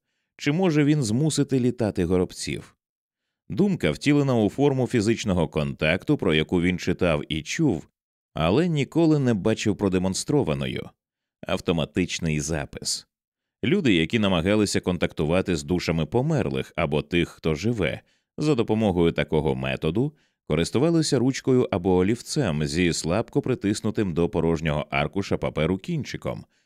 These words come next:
і просто очікували, коли дух почне рухати їх рукою. Тед читав, що цей автоматичний запис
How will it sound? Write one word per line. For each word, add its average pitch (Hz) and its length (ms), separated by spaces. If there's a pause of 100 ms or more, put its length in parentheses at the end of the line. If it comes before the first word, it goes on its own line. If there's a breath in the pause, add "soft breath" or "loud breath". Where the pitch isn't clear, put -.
(180)
і 113 100
просто 202 360
очікували, 92 760 (380)
коли 82 240
дух 107 300
почне 104 520
рухати 95 420
їх 71 240
рукою. 71 520 (720)
Тед 82 280
читав, 127 400
що 90 160
цей 135 200
автоматичний 95 680
запис 71 560